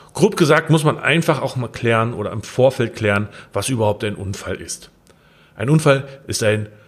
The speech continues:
plötzlich von außen auf den Körper eintretendes Ereignis, ja, was zu einer körperlichen Schädigung führt. Das ist ganz grob gesagt ein Unfall, so wie er zum Beispiel auf Wikipedia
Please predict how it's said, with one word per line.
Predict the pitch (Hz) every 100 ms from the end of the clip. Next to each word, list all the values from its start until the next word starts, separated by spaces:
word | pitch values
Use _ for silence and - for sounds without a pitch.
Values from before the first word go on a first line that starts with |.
| _ -
plötzlich | 123 127 - 120 117 - - _ _
von | - 120 -
außen | 127 151 131
auf | - 117
den | 117 107
Körper | 117 110 107 107 - - _ -
eintretendes | 104 107 - 104 90 104 101
Ereignis, | - 98 107 110 107 101 - - - _ -
ja, | 101 85 -
was | 98 -
zu | - 104 95 95 -
einer | - 117 117 107 - -
körperlichen | - 98 92 87 90 92
Schädigung | - - 87 90 90 82
führt. | - - 85 - - - - - -
Das | 92 113
ist | -
ganz | - 98 104
grob | - 98 -
gesagt | 95 98 98 - - -
ein | 98 107
Unfall, | 123 123 - 104 120 - - -
so | - 139
wie | 131 120
er | 101 113 117 - - -
zum | 156 147
Beispiel | 113 - 135
auf | 175 -
Wikipedia | 123 113 101 98 101 98